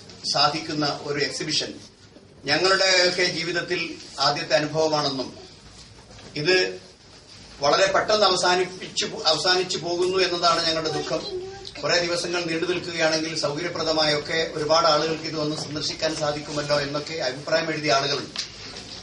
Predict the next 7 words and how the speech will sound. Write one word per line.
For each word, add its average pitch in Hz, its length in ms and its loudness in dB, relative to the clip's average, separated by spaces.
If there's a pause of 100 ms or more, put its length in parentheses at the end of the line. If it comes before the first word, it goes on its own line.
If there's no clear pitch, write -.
(300)
പക്ഷെ - 140 -4
നിങ്ങൾക്കറിയാമല്ലോ, 175 760 2
ഇവിടുത്തെ 170 360 0
സൗകര്യത്തിന്റെയും 165 760 -2
മറ്റതിന്റെയൊക്കെ 160 580 -4
പരിമിതികൾ 160 520 -2
കൊണ്ട് 143 420 -2